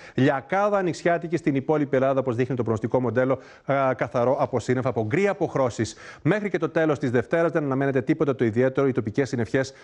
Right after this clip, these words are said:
το μόνο που θα κάνουν είναι να πυκνώνουν λίγο περισσότερο στα δυτικά, κεντρικά και τα βόρεια και οι άνεμοι νοτιοδυτική στα πέντε με έξι μποφόρ κατά τόπους και κατά διαστήματα. Βλέπετε, το νότιο-δυτικό ρεύμα επιμένει σε εμάς, α, μ, και αυτό θα χαρίσει αυτές και πάλι τις ανοιξιάτικες θερμοκρασιακές τιμές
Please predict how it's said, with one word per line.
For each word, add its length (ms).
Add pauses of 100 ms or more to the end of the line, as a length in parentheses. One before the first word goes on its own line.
(120)
το 100
μόνο 180
που 60
θα 100
κάνουν 260
είναι 100
να 120
πυκνώνουν 340
λίγο 180
περισσότερο 440
στα 120
δυτικά, 260
κεντρικά 320
και 80
τα 120
βόρεια 360 (240)
και 120
οι 80
άνεμοι 360 (1120)
νοτιοδυτική 720
στα 200
πέντε 380
με 120
έξι 200
μποφόρ 300
κατά 220
τόπους 360
και 200
κατά 260
διαστήματα. 580
Βλέπετε, 360
το 140
νότιο-δυτικό 560
ρεύμα 320 (360)
επιμένει 640
σε 180
εμάς, 580
α, 340
μ, 300
και 100
αυτό 340
θα 160
χαρίσει 500
αυτές 420
και 120
πάλι 380
τις 220
ανοιξιάτικες 920
θερμοκρασιακές 640
τιμές 260